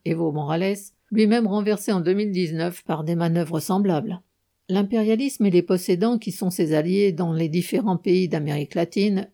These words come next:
ne tolèrent guère les dirigeants affichant des velléités de réforme un peu favorables à la population pauvre. À cette véritable guerre, celle-ci devra un jour ou l'autre répondre avec ses propres moyens, en faisant la guerre aux classes dirigeantes et à l'impérialisme.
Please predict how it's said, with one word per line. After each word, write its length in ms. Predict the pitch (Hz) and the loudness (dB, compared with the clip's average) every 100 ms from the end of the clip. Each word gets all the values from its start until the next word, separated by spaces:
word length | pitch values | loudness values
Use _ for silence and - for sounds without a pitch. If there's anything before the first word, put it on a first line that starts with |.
| - | -2
ne 140 | 190 | 0
tolèrent 400 | 208 214 202 180 | 2 4 4 2
guère 280 | 170 208 196 | 0 2 2
les 100 | 156 | 0
dirigeants 460 | 156 170 175 175 185 | -2 0 0 0 0
affichant 440 | 170 - 175 196 | 0 -4 -6 -2
des 160 | 185 165 | 0 2
velléités 580 | 165 165 170 170 185 180 | 2 2 2 0 0 0
de 100 | 160 | 2
réforme 480 | 175 180 220 185 | 0 0 0 0
un 100 | 165 | 0
peu 200 | 170 262 | -2 -2
favorables 600 | 247 214 175 175 170 160 | -2 0 0 0 0 0
à 60 | 165 | 0
la 100 | 156 | -2
population 680 | 180 151 170 165 165 - 180 | -4 -4 0 0 -2 -2 -4
pauvre. 480 | - 175 180 196 _ _ _ | 0 0 0 -8 _ _ _
À 60 | 180 | -6
cette 200 | 196 170 | -4 0
véritable 560 | 190 185 180 185 175 | 2 4 4 2 2
guerre, 400 | 180 190 208 226 240 | 4 4 4 0 -4
celle-ci 400 | - 185 - 185 | -4 -4 -2 2
devra 320 | 196 180 202 | 2 2 2
un 120 | 214 | 2
jour 240 | 202 226 | 0 2
ou 80 | 185 | 6
l'autre 340 | 185 196 202 - - | 6 4 0 -12 -4
répondre 520 | 185 190 220 214 175 | -2 0 2 2 2
avec 200 | 165 160 | 0 0
ses 140 | - | -2
propres 420 | - - 214 - | -2 0 0 0
moyens, 460 | 196 180 170 180 190 - - | 0 0 0 0 -2 -6 -14
en 60 | |
faisant 320 | - 185 190 | -6 -2 0
la 140 | 202 208 | 2 2
guerre 260 | 214 208 | 2 2
aux 60 | 175 | 0
classes 260 | 175 175 151 | 0 -2 0
dirigeantes 580 | 190 190 160 170 160 | 0 0 0 -2 -2
et 60 | 170 | 0
à 60 | 160 | 0
l'impérialisme. 800 | 165 156 156 185 185 147 - | -2 -2 0 0 0 -2 -8